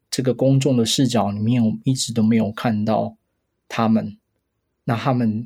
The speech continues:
很自然的就开始觉得自己是不被这个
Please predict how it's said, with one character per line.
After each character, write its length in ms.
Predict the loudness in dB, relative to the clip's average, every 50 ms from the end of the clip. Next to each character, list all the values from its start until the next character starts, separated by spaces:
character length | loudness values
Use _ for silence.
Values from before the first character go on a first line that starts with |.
| -8 -4
很 180 | -2 0 0
自 180 | 0 2 2 2
然 180 | 2 0 0
的 120 | -2 -4 -4
就 140 | -4 -6 -4
开 180 | -2 -2 -2
始 220 | -2 -2 -2 -2 0
觉 160 | 0 0 0
得 180 | 0 -2 -4
自 200 | -4 -4 -4 -2
己 160 | -2 -2 -4 -4
是 420 | -6 -4 -2 -2 0 0 -2 -4 _ _ _ _ _ _ _ _ _ _ _ _ _ _
不 100 | -6 -6
被 220 | -2 0 0 0
这 140 | 0 -2 -6
个 320 | -4 -4 -4 -4 -4 -8